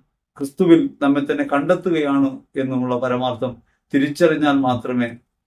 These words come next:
നമുക്ക് നമ്മുടെ യുക്തിയെ മറികടക്കാൻ കഴിയൂ.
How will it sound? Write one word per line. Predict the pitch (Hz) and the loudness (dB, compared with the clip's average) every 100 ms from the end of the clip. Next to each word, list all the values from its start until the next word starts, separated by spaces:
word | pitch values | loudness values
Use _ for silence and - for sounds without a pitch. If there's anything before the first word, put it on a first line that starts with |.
| 127 | 0
നമുക്ക് | 127 123 123 131 123 _ _ _ 139 | 2 2 0 -4 -4 _ _ _ -4
നമ്മുടെ | 147 156 165 | -2 2 2
യുക്തിയെ | 147 143 - 143 131 | 2 -2 0 4 4
മറികടക്കാൻ | 107 120 120 120 120 120 110 | 2 -4 -4 -6 -6 -4 -4
കഴിയൂ. | 110 | -4